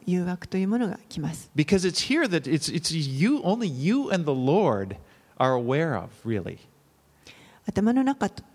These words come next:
Speaker 1: のことというのは、実は誰も知りません。神とあなたとの、あの、二人の間だけのことです。
Speaker 2: And when we try to obey the Lord and say, "Well, I'm not gonna give in to this thought.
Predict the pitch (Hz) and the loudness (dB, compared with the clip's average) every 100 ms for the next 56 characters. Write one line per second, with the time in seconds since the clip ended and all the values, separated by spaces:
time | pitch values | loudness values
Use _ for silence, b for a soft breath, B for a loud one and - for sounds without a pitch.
0 | - 180 170 170 175 165 180 160 185 175 | -4 -2 0 0 0 -2 -2 -2 -2 -2
1 | - 165 - 202 247 208 - B B - | -4 -10 -8 -4 -2 -2 -6 B B -2
2 | 190 208 220 240 - 214 214 214 208 185 | 0 2 2 0 0 0 0 -2 -2 -4
3 | - - 254 226 196 254 240 B B - | -6 -4 0 0 2 0 0 B B 0
4 | 185 180 165 - 262 262 - - - - | 0 0 -2 2 2 4 0 -6 -20 -20
5 | - 175 165 160 - - - 196 170 - | -4 0 0 0 -2 -4 -4 0 0 -2
6 | - 175 156 175 170 175 175 330 285 - | -2 0 2 2 2 2 2 0 0 -6
7 | - - - 175 196 220 226 214 - 190 | -8 -10 0 4 4 4 2 0 2 4
8 | 240 262 214 165 - - 185 151 127 160 | 4 2 0 0 0 2 4 2 4 4
9 | 233 240 156 123 117 110 120 113 147 131 | 4 4 2 4 4 2 -2 -4 0 0
10 | 139 160 160 - 160 165 190 233 185 160 | 2 0 0 0 2 2 2 2 0 2
11 | 131 135 127 120 107 104 - 101 95 - | 2 2 2 -2 -2 -2 0 2 2 0